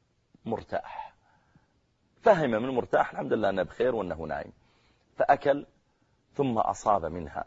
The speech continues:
ما يصيبه الرجل من امرأته، ثم أرادت، شوف الأسلوب يا جماعة،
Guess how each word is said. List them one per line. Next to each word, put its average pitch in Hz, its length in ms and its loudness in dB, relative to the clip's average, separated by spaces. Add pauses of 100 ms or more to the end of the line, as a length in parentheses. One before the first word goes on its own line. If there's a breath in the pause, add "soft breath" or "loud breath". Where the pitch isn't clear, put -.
ما 95 100 -2
يصيبه 82 400 -6
الرجل 92 280 -6
من 76 120 -12
امرأته، 78 520 -8 (1080)
ثم 131 340 0 (760)
أرادت، 135 380 2
شوف 185 180 -6
الأسلوب 131 420 -2
يا 90 60 2
جماعة، 85 460 -6